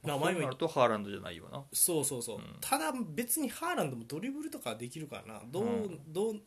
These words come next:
Speaker 2: そのハーランドが、まあ、だってな、まだ十、え？二十歳とかやろ？
Speaker 1: うん。
Speaker 2: まあ、今から覚えろって言われたら
Speaker 1: はい。
Speaker 2: 覚えそうな気もするし、まあ、なんとも言えんけど。まあ、どうなんかね。
Speaker 1: うん。
Speaker 2: まあ、新しい選手取る可能性もあるしな、また。
Speaker 1: うん、そうやな。
Speaker 2: うん。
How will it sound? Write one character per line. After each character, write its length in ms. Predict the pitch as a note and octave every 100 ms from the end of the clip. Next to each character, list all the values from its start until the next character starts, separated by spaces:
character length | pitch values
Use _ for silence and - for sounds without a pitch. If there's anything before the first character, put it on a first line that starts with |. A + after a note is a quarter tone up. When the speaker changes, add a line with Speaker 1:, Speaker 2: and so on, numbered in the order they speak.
| -
Speaker 2:
そ 200 | - G3
の 100 | F3+
ハ 140 | C4
ー 40 |
ラ 60 | A3+
ン 60 | C#3+
ド 100 | A2+
が、 240 | G#2 G2
ま 180 | C#3 A#2+
あ、 60 | A2+
だ 100 | D3
っ 40 |
て 100 | C#3
な、 120 | A#2+ A2
ま 140 | B2
だ 100 | A2+
十、 400 | G#2+ B2 C3 C3
え？ 160 | C#3 G#3 _ _ _ - - _ _ _
二 100 | -
十 80 | A#2+
歳 220 | D3+ B2
と 80 | G2
か 200 | - F#2+ -
や 100 | G#2
ろ？ 80 | G2+
Speaker 1:
う 20 |
ん。 120 | G2+
Speaker 2:
ま 100 | A#2
あ、 40 | A2
今 140 | C3
か 80 | G#3
ら 80 | D3+
覚 180 | D3+ G3
え 40 |
ろ 60 | D#3+
っ 40 |
て 80 | A#2
言 60 | A2
わ 60 |
れ 60 | G#2+
た 80 | A2
ら 60 |
Speaker 1:
は 40 | G#2+
い。 20 |
Speaker 2:
覚 100 | F#3+
え 40 |
そ 100 | G#3
う 40 | A3+
な 60 |
気 80 | C3
も 80 | A#2+
す 100 | -
る 60 | A#2
し、 160 | -
ま 140 | A2 D#3
あ、 40 |
な 120 | A#2+
ん 80 | C3
と 100 | C#3+
も 80 | F3+
言 100 | B2
え 60 | C3
ん 80 |
け 120 | C3 A2
ど。 140 | G2+ - _ _ _ _ - - - - - - - - - -
ま 100 | A#2
あ、 40 |
ど 240 | A2 A#2 A#2+
う 20 |
な 120 | A2
ん 80 | A2
か 140 | -
ね。 460 | B2 D3 D#3+ D#3 - B2+
Speaker 1:
う 40 |
ん。 300 | A2+ G#2 G#2 - - - _ _ - -
Speaker 2:
ま 120 | B2+
あ、 60 | B2
新 120 | A#3
し 100 | C4
い 20 | -
選 120 | E3
手 140 | -
取 140 | F#3+ C3
る 40 |
可 80 | A#2+
能 80 | A#2+
性 120 | C3
も 80 | C3
あ 20 |
る 60 |
し 100 | B2+
な、 100 | A2+ -
ま 120 | B2
た。 180 | A2+ G#2+ - - _ -
Speaker 1:
う 60 | A#2+
ん、 140 | G#2+ G#2 -
そ 120 | -
う 20 |
や 60 | -
な。 180 | A2+ C3+ - C3
Speaker 2:
う 40 |
ん。 360 | B2 A#2 G2+